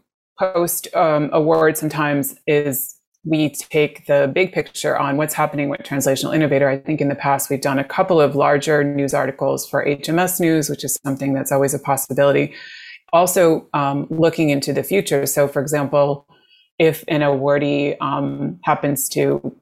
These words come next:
secure very large funding down the line, we'll trace back their success to their early pilot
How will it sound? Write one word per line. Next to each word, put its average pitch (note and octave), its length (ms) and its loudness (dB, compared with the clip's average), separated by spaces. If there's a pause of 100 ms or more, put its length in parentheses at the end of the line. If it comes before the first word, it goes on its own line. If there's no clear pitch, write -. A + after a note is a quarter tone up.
secure C#3+ 460 2
very C#3+ 340 2
large C#3 340 0
funding C#3 580 -4 (100)
down C#3+ 200 0
the C3+ 60 0
line, C#3 420 0
we'll D3 140 4
trace D3 380 0
back D3 560 -2
their C#3 200 0
success - 640 -2
to D#3 120 -2
their C#3+ 160 2
early C#3 260 0
pilot C#3+ 480 0